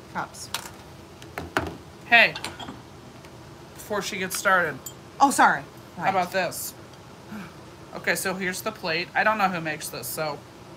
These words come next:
Speaker 2: I
Speaker 1: Japan,
Speaker 2: can't tell you.
Speaker 1: I'm sure.
Speaker 2: Japan, the country, made this.
Speaker 1: <laughs>
Speaker 2: Two halves of that make a whole.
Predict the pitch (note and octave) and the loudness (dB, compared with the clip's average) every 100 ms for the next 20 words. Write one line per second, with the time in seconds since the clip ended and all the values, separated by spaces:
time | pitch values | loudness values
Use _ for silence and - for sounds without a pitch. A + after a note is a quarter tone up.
0 | - E3 - E3 B2+ D3 B2 C3 - - | -4 -4 -2 -4 -2 -4 -4 -6 -8 -10
1 | C3+ - - - - - - - F3+ G#3 | -12 -14 -18 -16 -14 -14 -14 -6 2 2
2 | - A3+ A3+ A3 G#3+ G3 G#3+ G#3 - F3 | 6 6 8 6 4 4 4 4 2 -2
3 | D#3+ E3 D#3+ C#3+ D#3+ - - - A3 F#3+ | -2 -6 -4 -4 -4 -6 -8 -10 -10 -10
4 | - - - F#3 C4 A#3+ - F3+ F#3+ E4+ | -12 -16 -8 -2 0 0 -2 -2 2 4
5 | F4 F4 F4 A#3 G#3 G#3 A3+ A3 G#3 F#3+ | 4 6 8 10 10 8 4 4 4 0
6 | - - A3 G#3+ G#3+ G#3+ G#3 A3+ D#3 D3 | -12 2 4 6 2 2 -2 0 0 -4